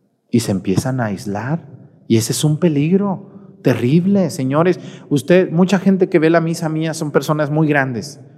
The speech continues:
Yo les quiero invitar a ellos, a ellas, señores,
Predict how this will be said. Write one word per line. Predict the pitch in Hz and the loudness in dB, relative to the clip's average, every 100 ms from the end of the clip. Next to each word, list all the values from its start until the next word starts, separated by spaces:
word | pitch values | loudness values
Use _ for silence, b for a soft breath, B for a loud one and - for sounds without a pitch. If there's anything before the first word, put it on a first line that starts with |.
| _ _ _ _ _ _ _ _ _ | _ _ _ _ _ _ _ _ _
Yo | 139 | 4
les | 165 | 4
quiero | 165 165 | 4 2
invitar | 160 139 123 139 | 2 -2 0 0
a | 143 | 0
ellos, | 139 151 147 - | -2 -2 -4 -10
a | 117 113 | -4 2
ellas, | 131 135 | 2 2
señores, | 127 120 135 147 | 0 -4 -4 -6